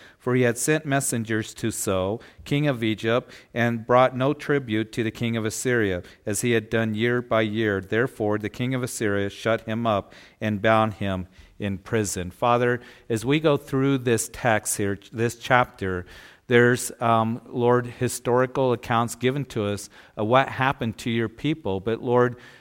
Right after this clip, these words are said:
we want to bring it home to where we make application here tonight. And there is an important spiritual message for us. So,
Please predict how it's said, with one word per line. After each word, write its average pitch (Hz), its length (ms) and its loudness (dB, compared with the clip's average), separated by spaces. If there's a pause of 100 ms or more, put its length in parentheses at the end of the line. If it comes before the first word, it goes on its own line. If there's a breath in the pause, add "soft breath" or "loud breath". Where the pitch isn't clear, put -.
(140 loud breath)
we 131 120 2
want 147 180 2
to 127 40 0
bring 123 240 0
it 120 100 -8
home 139 480 -2
to 113 600 -2 (260 soft breath)
where 117 220 6
we 127 600 2
make 117 260 -2
application 113 760 -2
here 98 220 -4
tonight. 98 480 -4 (420 loud breath)
And 113 160 -2
there 123 220 6
is 131 240 0
an 120 100 -2
important 151 440 -2
spiritual 139 520 -2
message 104 500 -4
for 98 300 -4
us. 92 180 -4
So, 110 380 2